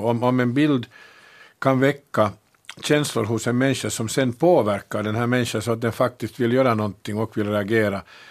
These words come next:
så är det sjuttons bra. Men sen är det klart att, att det kanske inte på lång sikt sen räcker till, för att du kan inte sen evigt leva liksom på, på bilder av tragedi och på sorgliga bilder,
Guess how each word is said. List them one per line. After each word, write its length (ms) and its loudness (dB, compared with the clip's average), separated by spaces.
så 140 -4
är 40 0
det 80 0
sjuttons 480 -4
bra. 460 2
Men 140 -2
sen 200 2
är 60 2
det 100 2
klart 420 0
att, 220 -4
att 140 -8
det 80 -10
kanske 380 -2
inte 220 -4
på 160 -4
lång 280 0
sikt 460 -10
sen 260 -2
räcker 380 0
till, 380 2
för 160 -6
att 140 -6
du 60 -8
kan 200 0
inte 120 -6
sen 140 -2
evigt 320 0
leva 300 0
liksom 360 -8
på, 300 -4
på 100 0
bilder 400 4
av 140 4
tragedi 800 0
och 100 -6
på 120 -2
sorgliga 500 2
bilder, 580 0